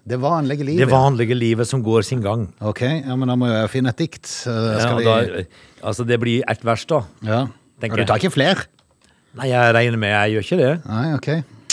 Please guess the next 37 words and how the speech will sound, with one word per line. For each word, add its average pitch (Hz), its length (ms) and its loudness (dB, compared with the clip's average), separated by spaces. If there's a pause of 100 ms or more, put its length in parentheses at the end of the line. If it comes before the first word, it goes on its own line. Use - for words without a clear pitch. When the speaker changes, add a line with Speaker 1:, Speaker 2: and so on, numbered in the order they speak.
(200)
Speaker 2:
Jeg 117 140 4
regner 120 200 2
med 104 120 -2
jeg 101 100 -2
tar 104 140 0
helg 127 420 0
etterpå. 131 320 2
Speaker 1:
Ja. 147 100 6 (1200)
<laughs> - 40 -16
Speaker 2:
Faktisk. 139 440 -4 (1300)
Speaker 1:
Rett 156 220 0
og 123 80 2
slett. 143 280 -2 (480)
OK, 180 180 8
Speaker 2:
Altså, 220 260 10
har 170 80 6
Speaker 1:
skal 214 180 8
Speaker 2:
jeg - 20 8
Speaker 1:
vi 214 200 8
Speaker 2:
jo, 185 80 8 (220)
Speaker 1:
Hæ? 160 200 4 (180)
Speaker 2:
jeg 120 140 -2
har 135 120 6
jo, 120 260 4
eh, 113 420 4 (180)
vanilje-, 147 520 4
Speaker 1:
Ja, 147 100 8
du 196 80 10
har 254 80 12
vaniljesaus. 233 640 8
Speaker 2:
Vaniljesausen 147 400 4
Speaker 1:
Jeg, 127 140 4
jeg 156 80 2
har 185 140 4
jo 190 40 4
Speaker 2:
min. 175 100 0
Speaker 1:
da, 170 120 0